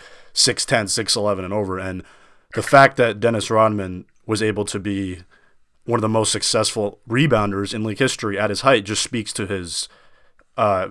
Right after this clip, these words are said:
basketball I Q, I think. I just think that's, he's seriously underrated in that aspect. I don't think he gets enough credit for knowledge of the game. I think a lot of people look at him as kind of a wild card.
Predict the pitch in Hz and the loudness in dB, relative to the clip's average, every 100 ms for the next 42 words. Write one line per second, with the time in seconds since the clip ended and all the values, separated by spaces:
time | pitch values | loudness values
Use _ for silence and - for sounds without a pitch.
0 | - 104 120 202 110 95 92 - 95 90 | -10 4 6 6 2 -2 -2 -6 -8 -8
1 | 90 92 107 120 151 151 170 139 117 - | -8 -4 2 2 2 0 2 2 2 -2
2 | - 113 - 131 117 - 104 101 101 98 | -4 -4 -2 0 0 -2 -2 -2 -2 -4
3 | 92 90 92 101 110 - 131 120 101 107 | -4 -6 -4 -2 -2 -2 -2 -2 -2 -4
4 | 107 110 107 104 101 98 - 104 92 - | -4 -6 -4 -6 -8 -10 -6 -8 -8 -10
5 | 95 90 - - _ _ _ 113 107 107 | -10 -10 -16 -20 _ _ _ 2 4 4
6 | 104 104 98 92 98 104 98 110 98 98 | 2 -4 -6 -6 -6 -4 -4 -4 -2 -2
7 | 98 107 98 95 98 95 95 - 101 92 | -2 -6 -6 -6 -6 -8 -8 -6 -6 -6
8 | 87 92 98 98 113 110 | -6 -4 -4 0 0 0